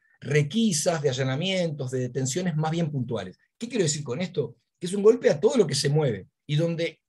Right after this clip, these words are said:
en ese movimiento de protesta semiclandestina hay muchos comunistas, y hay de los otros que no son comunistas, por supuesto. Bien, entonces, en ese sentido, es, este, no es una, eh, persecución sistemática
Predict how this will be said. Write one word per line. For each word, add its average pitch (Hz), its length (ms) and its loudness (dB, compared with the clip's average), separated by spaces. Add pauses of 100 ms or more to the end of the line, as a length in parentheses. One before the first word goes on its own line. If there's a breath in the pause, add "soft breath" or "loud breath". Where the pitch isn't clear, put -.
(140)
en 147 180 0
ese 156 220 0
movimiento 156 680 -2
de 113 100 -6
protesta 131 720 -6 (240)
semiclandestina 160 1000 2
hay 240 140 6
muchos 156 280 0
comunistas, 131 640 -4
y 95 60 -10
hay 120 120 0
de 139 80 -2
los 117 160 -4
otros 120 320 -4
que 110 60 -12
no 107 80 -6
son 110 160 -8
comunistas, 139 540 -2
por 110 140 -8
supuesto. 95 500 -8 (400 loud breath)
Bien, 185 300 2
entonces, 151 260 -4
en 170 80 2
ese 185 140 2
sentido, 151 540 0 (220)
es, 151 220 0
este, 135 320 2
no 190 140 6
es 196 180 4
una, 151 480 0 (420 loud breath)
eh, 127 200 2
persecución 151 920 0
sistemática 170 880 -4